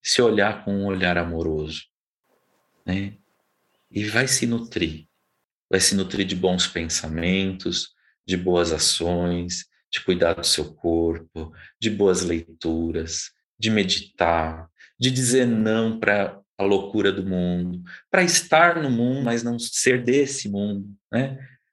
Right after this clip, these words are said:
Porque a gente veio aqui, a gente veio aqui pra construir o novo,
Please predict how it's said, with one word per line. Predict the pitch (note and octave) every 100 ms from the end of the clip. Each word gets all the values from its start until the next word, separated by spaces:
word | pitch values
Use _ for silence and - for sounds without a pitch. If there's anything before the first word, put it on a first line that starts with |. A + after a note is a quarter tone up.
| _
Porque | - -
a |
gente | A#2+ B2 B2 C3
veio | B2+ B2
aqui, | - - - D#3 C3+ F#2 - _ _ _ _ _ _
a | G2+
gente | A2 A2+
veio | A2+ A#2 A2
aqui | - - B2 C#3 C#3 - - -
pra | C#3+
construir | - - F3 F#3 - - D#3 E3
o | A#3+
novo, | B3 - D#2+ D2+